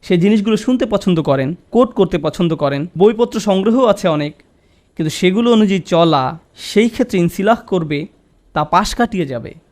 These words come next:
জীবনের যে বিষয়গুলোতে অবিশ্বাসীরা অগ্রাধিকার দেয়, তারাও সেই বিষয়গুলোতে অগ্রাধিকার দিবে। আল্লাহ আমাদেরকে তাদের অন্তর্ভুক্ত না করুন, যারা শুধু কৃত্রিমভাবে দ্বীনের প্রতি অনুরক্ত।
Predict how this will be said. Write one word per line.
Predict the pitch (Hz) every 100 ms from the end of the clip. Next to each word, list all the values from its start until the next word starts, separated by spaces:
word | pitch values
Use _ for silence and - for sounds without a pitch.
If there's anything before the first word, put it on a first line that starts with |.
| 170
জীবনের | 190 226 233
যে | 160 196 226
বিষয়গুলোতে | 247 269 233 247 240 247
অবিশ্বাসীরা | 202 180 208 - 247 247
অগ্রাধিকার | 214 185 190 190 196 175
দেয়, | 190 220 _
তারাও | - 147 180 226
সেই | - 180
বিষয়গুলোতে | 170 180 160 160 151
অগ্রাধিকার | 135 139 143 143 127
দিবে। | 117 -
আল্লাহ | 151 175 220
আমাদেরকে | 214 208 208 208
তাদের | 185 190
অন্তর্ভুক্ত | 185 185 180 170
না | 190 165 175
করুন, | 180 220 233
যারা | 202 175
শুধু | 175 185 185
কৃত্রিমভাবে | 196 208 - 262 226 220
দ্বীনের | 190 208 190
প্রতি | 185 185
অনুরক্ত। | 175 175 190 - 294